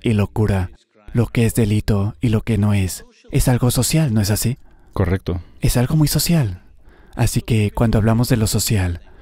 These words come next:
Speaker 1: lo social sigue evolucionando de generación en generación, sigue cambiando. Lo que creías que era malo se ha vuelto bueno, lo que creías que era bueno se ha vuelto malo. En una generación sucede, ¿no es así?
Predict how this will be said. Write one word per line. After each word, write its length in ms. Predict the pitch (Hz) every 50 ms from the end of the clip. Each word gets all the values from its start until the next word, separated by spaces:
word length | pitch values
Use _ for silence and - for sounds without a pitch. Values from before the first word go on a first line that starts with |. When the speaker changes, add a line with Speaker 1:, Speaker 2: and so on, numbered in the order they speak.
| - _ _ - -
Speaker 1:
lo 120 | 123 113
social 440 | - - 117 - - 120 107 101 95
sigue 260 | - - 117 - 120
evolucionando 640 | 110 113 123 113 107 - 127 123 123 123 117 107 107
de 100 | - 123
generación 640 | - 139 123 120 117 110 107 - - 143 156 151
en 80 | 117 101
generación, 600 | - 110 110 110 101 104 95 - 107 98 92 - -
sigue 240 | - - - - 135
cambiando. 560 | - 131 117 113 120 127 131 131 113 87 - - _ _ _ _ _ _ _
Lo 80 | - -
que 140 | - 123 -
creías 440 | - 113 107 107 113 107 101 -
que 120 | - - 120
era 160 | 113 107 104
malo 480 | 98 104 104 120 127 123 110 101 92 - _ - -
se 200 | - - 131 113
ha 120 | 104 104
vuelto 340 | 104 117 113 101 - 117 107
bueno, 400 | 104 110 110 107 - 110 107 - - _ _ _ - -
lo 100 | 143 131
que 100 | - -
creías 340 | - 147 139 151 156 147 -
que 80 | -
era 100 | 143 139
bueno 300 | 120 - 156 156 127 110
se 120 | - - 107
ha 40 | 104
vuelto 320 | 113 113 104 - 110 101
malo. 360 | 98 95 95 92 92 82 80 - - _ _ _ _ _ _ _ _ _ _ _ 101 98 95 107 110 113 _ _ _ _ _ _ _ 131 123 _ _ _ _ _ _ _ _ _ _ -
En 240 | - 113 - 113
una 320 | 110 113 110 107 107 107 98
generación 600 | - - 123 123 117 110 110 104 - 127 120 107
sucede, 480 | 127 117 - 143 147 151 143 113 104
¿no 120 | 101 107 110
es 100 | 104 -
así? 300 | 113 - - 131 143